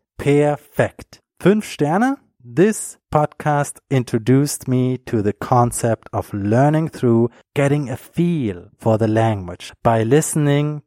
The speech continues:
to Easy German. When you understand fifty to eighty percent of a language and you can use that as a hook to understand the rest. I think it's a brilliant concept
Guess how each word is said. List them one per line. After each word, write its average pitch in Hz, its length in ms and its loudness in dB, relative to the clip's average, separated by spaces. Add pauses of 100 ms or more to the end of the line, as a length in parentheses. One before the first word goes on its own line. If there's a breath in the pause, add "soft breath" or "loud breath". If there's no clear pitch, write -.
to - 220 -6
Easy 160 640 -6
German. 98 680 0
When 117 180 2
you 123 120 2
understand 135 840 -2 (100)
fifty 190 800 -2
to - 120 -10 (120)
eighty 170 340 2
percent 131 800 -2
of 117 160 -2
a 110 60 0
language 127 720 2 (160 soft breath)
and 113 220 -4
you 156 240 0
can 143 300 -2
use 139 400 2
that 131 400 2
as 107 180 -2
a - 200 -8
hook - 280 -2 (200)
to 127 120 -6
understand 113 880 -2 (100)
the 110 120 2
rest. - 480 -4 (180)
I 151 180 2
think 139 300 -2
it's 113 240 -4
a 98 80 -6
brilliant 120 640 2
concept 101 640 -6